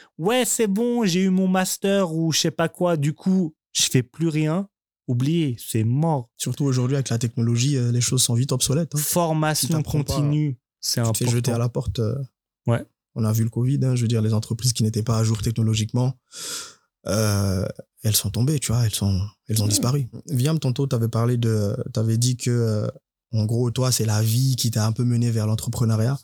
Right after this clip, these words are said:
Speaker 2: Si je comprends bien, donc c'est un concours de circonstances, donc t'étais pas, t'étais pas destiné forcément à ça. Pourtant, moi, quand, euh, moi, quand je t'entends parler, j'ai plutôt l'impression que te-, que t'as toujours été un débrouillard, tu vois.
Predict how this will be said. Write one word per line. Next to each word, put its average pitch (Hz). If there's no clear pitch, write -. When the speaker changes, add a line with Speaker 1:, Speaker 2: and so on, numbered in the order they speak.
Speaker 2:
Si -
je 117
comprends 127
bien, 127
donc 120
c'est -
un 113
concours 131
de 135
circonstances, 131
donc 110
t'étais 98
pas, 135
t'étais 113
pas 131
destiné 135
forcément 127
à 127
ça. 123
Pourtant, 151
moi, 147
quand, 135
euh, -
moi, 131
quand 135
je 117
t'entends 117
parler, 135
j'ai 120
plutôt 123
l'impression 123
que -
te-, 110
que 120
t'as 117
toujours 131
été 123
un 117
débrouillard, 123
tu -
vois. 165